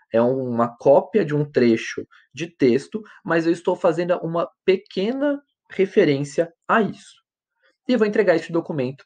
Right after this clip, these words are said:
pro sistema fazer a checagem. Bom, eu vou acessar então o meu trabalho aqui em aluno, vou acessar aqui ver atividade.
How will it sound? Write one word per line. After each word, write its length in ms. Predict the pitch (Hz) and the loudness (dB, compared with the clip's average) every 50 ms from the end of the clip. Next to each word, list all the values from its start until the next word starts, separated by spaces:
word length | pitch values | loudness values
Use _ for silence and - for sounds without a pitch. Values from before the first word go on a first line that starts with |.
| _ | _
pro 120 | - - 143 | -6 -6 -6
sistema 540 | 139 - 147 - - 127 120 123 120 101 - _ _ _ _ _ _ _ _ | -4 -6 -12 -8 -4 -4 -2 -2 -4 -4 -8 _ _ _ _ _ _ _ _
fazer 300 | - - 170 147 131 127 | 0 2 2 4 4 2
a 40 | 120 | 2
checagem. 520 | 120 - - 196 - - - - - - - _ _ _ _ _ _ _ _ _ _ _ _ _ - | 2 2 -2 -2 -2 -4 -6 -6 -8 -14 -20 _ _ _ _ _ _ _ _ _ _ _ _ _ 0
Bom, 320 | 175 156 - - - _ _ _ _ _ _ _ _ _ _ _ _ _ _ _ _ _ _ - | 2 2 2 0 -4 _ _ _ _ _ _ _ _ _ _ _ _ _ _ _ _ _ _ -4
eu 100 | - 123 | -2 2
vou 80 | 113 113 | 2 2
acessar 320 | 110 - - - - 120 | 2 0 -4 -6 -4 -4
então 180 | 110 110 113 104 | -2 0 -2 -2
o 40 | 101 | -2
meu 120 | 95 95 | -2 -4
trabalho 500 | - - - - 160 139 143 156 156 151 | 0 0 2 2 4 4 4 4 4 2
aqui 220 | 123 120 - - 107 | 0 -2 -4 -10 -8
em 160 | 101 95 92 | -8 -6 -6
aluno, 640 | 95 104 131 170 196 214 208 196 190 190 196 202 190 _ _ - - - - _ _ | -6 -4 -2 0 0 0 0 0 0 0 -2 -4 -6 _ _ -20 -20 -20 -20 _ _
vou 180 | - 123 120 120 | -4 0 0 0
acessar 420 | 117 117 - 127 120 - - 110 | 0 0 -2 -4 -2 0 0 0
aqui 180 | 107 - - 117 | 0 -2 -6 -4
ver 200 | 110 107 104 107 | -2 0 0 0
atividade. 840 | 104 - - 147 165 202 180 165 156 151 151 151 147 151 143 160 | -2 -4 -6 -6 -4 -2 0 2 2 4 4 2 2 0 -4 -12